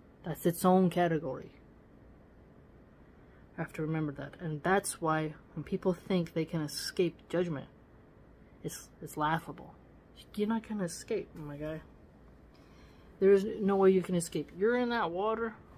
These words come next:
Someone's, some fish is hearing the ding, ding, ding, ding, ding. You bled a little bit, you're in the water. Some fish is gonna, you know, smell that and taste it, come for you. All right? You are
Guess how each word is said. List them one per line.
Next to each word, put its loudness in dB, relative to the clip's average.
Someone's, 0
some 0
fish 4
is -2
hearing 2
the 4
ding, -4
ding, -8
ding, -8
ding, -8
ding. -8
You 2
bled 6
a 8
little 6
bit, 8
you're 6
in 2
the 0
water. 0
Some -2
fish 2
is -4
gonna, 0
you -8
know, -10
smell -4
that -6
and -16
taste -6
it, -18
come -10
for -6
you. -14
All -4
right? 0
You 6
are 8